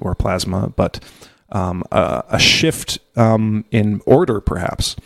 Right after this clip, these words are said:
You know, a shift, 'cause that's essentially what you, what you see in, um, a lot of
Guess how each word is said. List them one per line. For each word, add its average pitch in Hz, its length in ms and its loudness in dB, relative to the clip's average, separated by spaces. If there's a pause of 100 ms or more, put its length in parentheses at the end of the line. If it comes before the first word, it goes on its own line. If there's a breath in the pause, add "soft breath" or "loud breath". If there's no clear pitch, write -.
(240 loud breath)
You - 60 -2
know, 101 120 4
a 101 40 2
shift, - 420 0
'cause 120 140 2
that's 160 320 0
essentially 151 460 2
what 117 240 2
you, 113 160 2
what - 180 2
you 113 100 0
see 127 340 0
in, 113 380 0 (460 loud breath)
um, 104 640 -2
a 107 60 0
lot 113 180 4
of - 300 -4